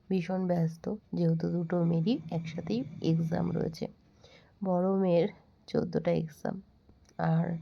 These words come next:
ছোট মেয়ের ছটা। তাও আবার কিছু কিছু দিন একই দিনে পড়ে যায়, তখন আবার একেও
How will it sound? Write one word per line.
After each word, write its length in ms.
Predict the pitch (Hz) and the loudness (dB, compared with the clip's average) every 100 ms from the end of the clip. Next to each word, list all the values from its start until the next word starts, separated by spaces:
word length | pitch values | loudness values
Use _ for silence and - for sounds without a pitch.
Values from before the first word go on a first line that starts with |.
| - - - | -10 -18 -18
ছোট 220 | - - 165 | -12 -4 0
মেয়ের 280 | 175 180 185 | 0 0 -4
ছটা। 360 | - 165 - 160 160 156 170 - _ _ - - - - | -2 -4 -2 -4 -4 -10 -12 -18 _ _ -20 -20 -20 -10
তাও 180 | - 208 | 2 4
আবার 160 | 208 214 | 4 2
কিছু 240 | 208 202 - | 0 -6 0
কিছু 200 | 208 208 202 | 0 0 0
দিন 280 | 190 175 196 226 - - _ - | 0 0 0 -2 -6 -20 _ -4
একই 300 | 170 165 170 | -4 -2 -2
দিনে 280 | 175 175 175 | 0 -2 -2
পড়ে 220 | 170 76 69 | 0 0 0
যায়, 200 | - - - | -4 -8 -4
তখন 300 | 165 160 175 | -4 -4 -4
আবার 240 | 175 170 175 170 - 165 165 156 | -2 -2 -2 -6 -10 -10 -10 -4
একেও 320 | 175 165 180 | -4 -2 -4